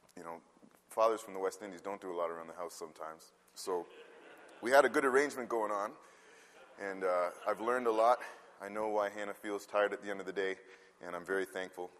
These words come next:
um, that God saw fit to give me a wife, a good wife. So she's recovering well. I wanted to tell you that so I could answer a couple of questions that I keep getting. "How is she doing?" Well, she's doing fine. Um, everything's going well. Um,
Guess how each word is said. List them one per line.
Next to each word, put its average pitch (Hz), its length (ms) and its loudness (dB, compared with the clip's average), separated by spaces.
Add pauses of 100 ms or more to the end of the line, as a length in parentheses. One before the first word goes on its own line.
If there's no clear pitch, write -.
um, 82 220 -8
that 80 160 -12
God 85 220 -2 (280)
saw 87 240 -4
fit 82 260 -14
to 85 60 -18
give 85 200 -10
me 82 80 -18 (320)
a 82 40 -12
wife, 82 320 -10
a 78 40 -18
good 80 180 -14
wife. 80 240 -10
So 85 200 -12 (180)
she's 156 180 -6
recovering 135 400 2
well. 110 160 2
I 101 60 4
wanted 101 260 -2
to - 80 -18
tell 95 80 -4
you 92 80 -4
that 90 180 -2
so 90 160 -8
I 87 60 -2
could 87 140 -10
answer 87 260 -10
a - 20 -8
couple 85 220 -14
of 85 60 -10
questions 82 340 -8
that 80 80 -12
I 80 40 -12
keep 82 220 -18
getting. 80 240 -8
"How 110 160 0
is 113 60 -2
she - 140 -12
doing?" 110 240 -8
Well, 90 80 -10
she's 87 180 -16
doing 92 240 -10
fine. 87 320 -6 (380)
Um, 80 260 -6 (100)
everything's 85 420 -10
going 82 280 -14
well. 82 240 -8 (340)
Um, 78 300 -10